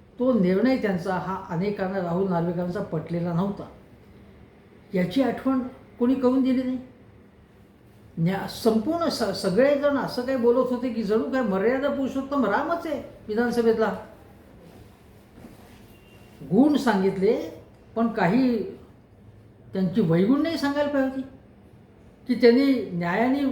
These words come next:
वागवलं होतं का, प-, सं-, सं-, शंभर टक्के न्यायाने वागवलं होतं असं म्हणू शकतात का विरोधी पक्ष? मग मी कामकाज काढून दाखवीन की विरोधी पक्षांनी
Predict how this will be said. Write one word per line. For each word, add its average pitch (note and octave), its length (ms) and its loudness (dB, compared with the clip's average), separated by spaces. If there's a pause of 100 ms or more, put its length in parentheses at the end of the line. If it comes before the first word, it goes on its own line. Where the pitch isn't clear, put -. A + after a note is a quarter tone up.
(180)
वागवलं G3 400 4
होतं B3+ 200 2
का, A#3 120 -2
प-, A3 160 -2
सं-, F#3+ 240 -4
सं-, G3+ 320 -2
शंभर C#4+ 340 0
टक्के C#4 220 -4
न्यायाने B3+ 300 0
वागवलं A3+ 360 4
होतं A3+ 140 2
असं G#3 260 -4
म्हणू A3 180 0
शकतात A3+ 300 -6
का G#3+ 140 -6
विरोधी G3+ 280 -4
पक्ष? G3 220 -8 (640)
मग F#3+ 120 -2
मी A3 140 4
कामकाज G3 560 2 (100)
काढून G3 280 0
दाखवीन G#3+ 380 0
की A#3 120 -4
विरोधी G#3 320 2
पक्षांनी G#3+ 640 -4